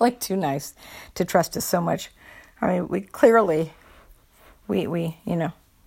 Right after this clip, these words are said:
our background was not along those lines. But, um, so I think the Native Americans kind of got a short shrift there. Uh, they had been in that area for so long,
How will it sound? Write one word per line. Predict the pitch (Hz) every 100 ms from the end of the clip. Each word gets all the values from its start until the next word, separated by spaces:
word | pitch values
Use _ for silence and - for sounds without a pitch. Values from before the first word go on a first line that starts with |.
| _
our | -
background | 185 208 220 185 170 160
was | 147
not | 170 - - _
along | 240 180 175
those | 156 135
lines. | 180 180 147
But, | - 131 - - - - - _ -
um, | 180 170 - _ - _ -
so | - 214 180 -
I | 196
think | 196 208 202 - _ _ _
the | 180 196
Native | 190 180 175
Americans | 165 160 175 156 - _ _ - _
kind | - 269
of | 180
got | 160
a | 143
short | - 170 -
shrift | - - 190 -
there. | 165 147 131 135 - - - -
Uh, | 160 156 139
they | 170
had | 165 -
been | 160 147 -
in | 165 151
that | 147 -
area | 151 151
for | 143 135
so | - - 190
long, | 185 151 139 139